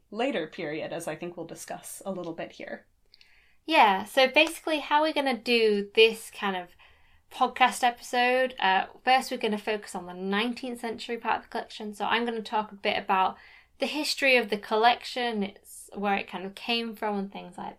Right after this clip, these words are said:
Speaker 2: that. This will be then followed by Linnea, who'll talk a little bit about how we kind of approach dating these jars, the techniques that came it out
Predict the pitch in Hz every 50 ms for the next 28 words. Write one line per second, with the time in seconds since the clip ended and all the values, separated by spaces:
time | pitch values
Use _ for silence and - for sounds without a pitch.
0 | _ - 240 262 269 - - - _ _ _ _ _ _ _ _ _ _ _ _
1 | - 254 254 - 247 240 220 208 208 202 196 - 202 185 185 185 180 180 180 180
2 | 185 202 226 233 240 233 233 233 226 220 208 202 185 190 - - - 180 175 180
3 | 180 - - - - - - _ - 214 214 220 208 208 202 214 214 - 190 196
4 | - 202 190 185 185 180 180 - - _ _ _ _ _ _ _ _ _ _ -
5 | - 269 269 269 262 262 247 - 247 226 214 208 208 208 - 214 214 202 - 214
6 | 202 226 233 - - 240 226 226 226 214 - 226 226 233 233 226 208 - - -
7 | _ 214 214 208 - - - - - - - - 214 214 208 202 202 202 190 -
8 | - 185 190 185 190 - -